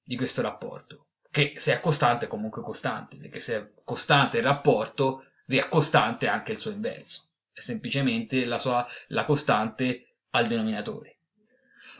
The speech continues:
Quindi proviamo un po' a ragionare. A lezione l'ho fatto vedere in maniera diversa, ma il fine è il solito quello che otterremo, eh? Ci si può arrivare in vari modi. In questo caso ci sono arrivato in questo modo.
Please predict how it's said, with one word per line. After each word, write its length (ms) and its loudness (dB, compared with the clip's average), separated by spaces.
Quindi 220 8
proviamo 300 8
un 120 2
po' 220 2
a 100 0
ragionare. 680 -2
A 100 2
lezione 460 6
l'ho 80 10
fatto 240 6
vedere 180 6
in 60 8
maniera 220 8
diversa, 440 10
ma 80 4
il 80 2
fine 280 4
è 20 8
il 100 6
solito 400 10
quello 160 2
che 60 -2
otterremo, 680 2
eh? 360 6
Ci 160 -8
si 80 -8
può 100 0
arrivare 320 4
in 80 4
vari 220 4
modi. 280 4
In 1040 -20
questo 240 -4
caso 280 6
ci 60 -4
sono 140 -4
arrivato 220 2
in 60 -8
questo 260 -4
modo. 360 -6